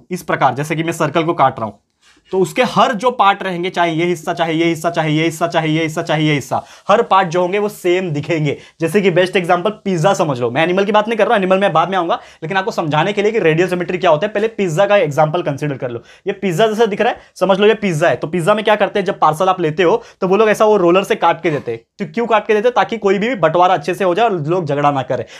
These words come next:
करेक्ट है, आपने देखा होगा। तो यहाँ पे भी आप जब देख रहे होंगे कि इसको मैंने इस प्रकार सेंटर से काटा है कि हर हिस्से जो है सेम दिख रहे हैं मुझे, ठीक है, तो मैं क्या बोलूंगा कि ये जो होगा वो रेडियल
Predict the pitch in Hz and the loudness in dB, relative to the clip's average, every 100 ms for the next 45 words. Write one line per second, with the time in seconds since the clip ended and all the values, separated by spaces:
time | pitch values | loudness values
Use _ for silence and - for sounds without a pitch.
0 | - 233 294 208 - - - 151 214 233 | -4 -2 0 -2 -6 -10 -6 -4 0 2
1 | 240 165 113 - _ 175 165 220 269 262 | 4 2 0 -6 _ -2 -2 0 0 2
2 | 240 180 185 190 214 196 156 147 226 226 | 2 0 -2 -2 -2 0 0 -2 -4 -6
3 | 170 - 226 196 - 240 - 190 190 202 | -6 -2 0 0 -4 -8 -6 0 0 2
4 | 175 165 180 202 160 170 170 190 214 190 | 0 0 -2 -2 0 2 2 0 -2 -2
5 | - 196 165 185 170 175 214 226 233 226 | 0 0 -2 -2 2 2 2 2 2 0
6 | 233 226 214 226 254 - _ - 247 403 | -2 -2 -2 -2 -4 -10 _ -6 -2 -2
7 | 427 - 175 208 262 214 196 208 226 180 | -6 -2 2 4 4 4 0 -2 -4 -2
8 | 196 196 196 175 190 302 - - 247 202 | -2 -2 -2 0 0 -2 -6 -2 0 2
9 | 180 180 196 214 | 4 4 2 0